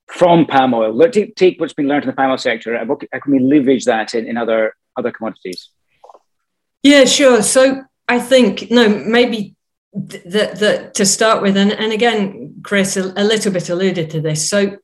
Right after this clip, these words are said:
Speaker 2: one, one of the things that we've learned from our work, I guess over twenty years now with, with Proforest, is that to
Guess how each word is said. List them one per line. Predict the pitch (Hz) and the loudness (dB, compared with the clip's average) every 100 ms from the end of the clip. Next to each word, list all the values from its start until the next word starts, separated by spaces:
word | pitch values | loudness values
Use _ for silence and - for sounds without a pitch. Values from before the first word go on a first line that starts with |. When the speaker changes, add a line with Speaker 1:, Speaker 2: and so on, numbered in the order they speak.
| - | -6
Speaker 2:
one, | 220 240 226 | -2 0 -2
one | 233 | -2
of | 220 | -2
the | 190 | -4
things | - 180 160 | -6 -6 -6
that | 160 | -6
we've | 180 190 160 | -2 -4 -2
learned | 160 151 | -4 -4
from | - 156 | -4 -4
our | 156 151 | -2 -2
work, | 160 156 | -4 -4
I | |
guess | 156 165 170 | -6 -6 -6
over | 156 | -4
twenty | 156 175 165 170 | -4 -4 -6 -4
years | 170 175 160 | 2 2 2
now | 160 151 | -2 -2
with, | 151 - | -2 -6
with | 170 160 156 _ | -6 -6 -6 _
Proforest, | - 175 165 156 151 175 | 0 0 0 -4 -2 -2
is | 156 - | -4 -6
that | - 180 - | -6 -6 -4
to | 214 - - | -6 -6 -8